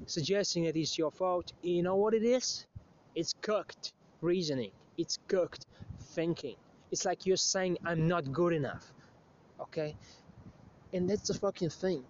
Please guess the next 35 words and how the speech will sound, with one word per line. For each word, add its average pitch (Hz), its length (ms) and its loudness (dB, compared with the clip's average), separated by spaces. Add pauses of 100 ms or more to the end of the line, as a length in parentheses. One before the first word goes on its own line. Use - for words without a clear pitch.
(220)
As 170 140 0
long 240 200 6
as 220 140 2
you're 226 140 4
looking 208 360 2
for 185 280 2 (1600)
problems 190 500 2
within 170 240 2
yourself 160 640 2 (160)
and 160 120 2
they're 165 160 6
doing 156 240 4
the 143 100 -2
same, 160 480 0 (520)
you 214 400 4
and 214 140 4
them 214 300 4
are 156 40 2
going 147 240 0
to - 120 -6
find 160 400 -2
them. 120 120 -6 (680)
And 220 140 6
you're 247 80 6
going 202 280 4
to 202 100 0
be 180 200 4
a 185 60 2
fucking 190 520 2
cook. 226 260 2 (1120)
That's 233 220 2
why, 277 160 2 (160)
in, 214 100 0 (260)
in 240 200 6
reality, 254 640 2